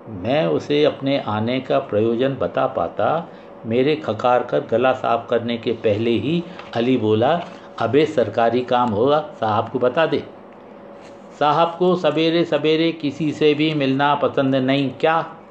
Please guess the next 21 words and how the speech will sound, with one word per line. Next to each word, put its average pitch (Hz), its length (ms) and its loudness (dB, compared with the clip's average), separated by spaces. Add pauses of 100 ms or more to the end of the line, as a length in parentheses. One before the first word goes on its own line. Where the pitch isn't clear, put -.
(720)
भरोसी 139 440 0
की 135 140 -4
बात 127 340 0
नहीं 127 180 -2
जची। 110 260 -8 (1120)
भरोसी 180 420 2
को 190 140 2
ये 180 140 4
बात 156 300 2
नहीं 180 200 0
जची 127 280 0
थी। 110 220 -10 (240)
आंखें 147 320 0
जचाकर, 127 560 0 (360)
आंखें 156 260 -2
नचाकर 151 560 0
और 143 180 2
लगभग 123 300 2
घूरते 151 400 -2
हुए 131 160 2
बोला, 110 360 0